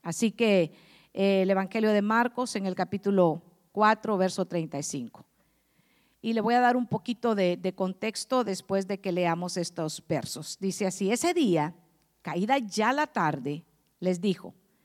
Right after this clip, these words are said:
'Pasemos al otro lado'". Despidiendo la multitud, le llevaron con ellos en la barca, como estaba,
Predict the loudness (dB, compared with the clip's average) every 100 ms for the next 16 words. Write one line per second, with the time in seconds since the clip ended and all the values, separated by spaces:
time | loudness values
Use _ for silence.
0 | _ _ _ _ _ 0 2 2 -2 -2
1 | 0 -2 -4 -6 -10 -10 -12 -14 -20 _
2 | _ _ 0 0 0 0 0 0 -4 -10
3 | _ _ _ _ _ _ _ _ _ _
4 | _ -6 -2 -2 -6 -8 -6 -2 0 2
5 | 2 0 2 2 0 -4 -2 2 2 2
6 | 0 0 -6 -2 0 0 -2 -14 _ _
7 | -2 0 2 0 2 4 4 4 0 -2
8 | -10 -14 _ _ _ _ -2 0 2 0
9 | 0 0 0 -4 -6 -4 0 0 0 -2
10 | -4 -6 -16 -18 _ _ _ _ _ _
11 | _ -2 0 2 2 0 -4 -8 -2 0
12 | 2 0 -4